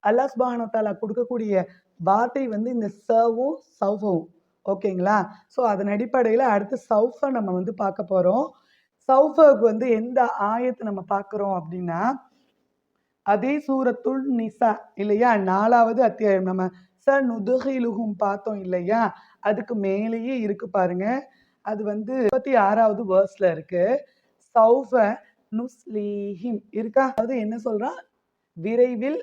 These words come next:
அவர்களை நுழையச் செய்வோம்." அதாவது, "விரைவில் நாம் அவர்களை நரகத்தில் புகுத்தி விடுவோம்" அப்படின்னு சொல்லி சொல்லும்போது அந்த சௌஃப தேவைப்படுது. நுஸ்லி அப்படின்ற வார்த்தை, ஹிம்ம விட்டுடுங்க. நுஸ்லி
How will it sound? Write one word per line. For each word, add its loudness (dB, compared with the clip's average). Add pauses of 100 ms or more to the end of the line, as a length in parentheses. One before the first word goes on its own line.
அவர்களை -2 (240)
நுழையச் -6
செய்வோம்." -2 (720)
அதாவது, 0 (200)
"விரைவில் -4
நாம் 0
அவர்களை -4 (1400)
நரகத்தில் 0
புகுத்தி -6
விடுவோம்" -4 (120)
அப்படின்னு -6
சொல்லி -8
சொல்லும்போது -4 (160)
அந்த -6 (100)
சௌஃப 0
தேவைப்படுது. 0 (500)
நுஸ்லி -4 (340)
அப்படின்ற -2 (120)
வார்த்தை, 2 (260)
ஹிம்ம 2
விட்டுடுங்க. 0 (380)
நுஸ்லி -4